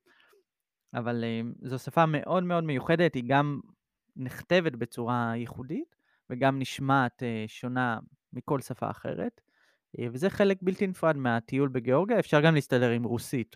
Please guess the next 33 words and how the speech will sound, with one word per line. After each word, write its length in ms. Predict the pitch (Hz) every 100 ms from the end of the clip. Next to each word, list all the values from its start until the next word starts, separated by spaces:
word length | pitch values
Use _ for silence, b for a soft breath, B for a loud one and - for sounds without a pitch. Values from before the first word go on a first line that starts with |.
| -
במדינה 480 | 113 117 113 117 120
הזאת, 280 | 143 185 247 320 _ _ _ _ _ _ -
אה, 200 | 110 110 107
לאור 340 | 107 123 117
הקשר 440 | 107 127 120 117 101
הארוך 440 | 104 123 151 -
שהיה 260 | 123 120 120
לגיאורגיה 580 | 117 117 127 131 127 120
ורוסיה, 440 | 120 208 - 180
אבל, 240 | 117 110 - _ _ -
אבל 160 | 113 117
זה 100 | 123
משהו 300 | 127 127 135
ש-, 120 | -
ששווה 840 | - 131 117 113 117 110 135 127 131
קצת 300 | - 147 -
כזה 220 | 123 117
לצלול, 520 | 120 - 233 269 139
ואפילו, 440 | 120 - 226 240
אה, 260 | 175 156 147 - - _ b b 147
ללמוד 340 | 147 160 -
כמה 220 | 160 147
מילים. 320 | 143 156 247 254 _ _ -
מבחינת 460 | 147 147 160 202 220
נתונים 420 | 190 156 165 196
כאלה, 380 | 208 165 139 127
עובדות, 600 | 131 127 175 233 220 -
אנחנו 200 | - 143
מדברים 340 | 139 160 180
על 80 | 170
מדינה 540 | 147 131 135 139 143
שהיא 180 | 139 127
בגודל 500 | 120 131 127 123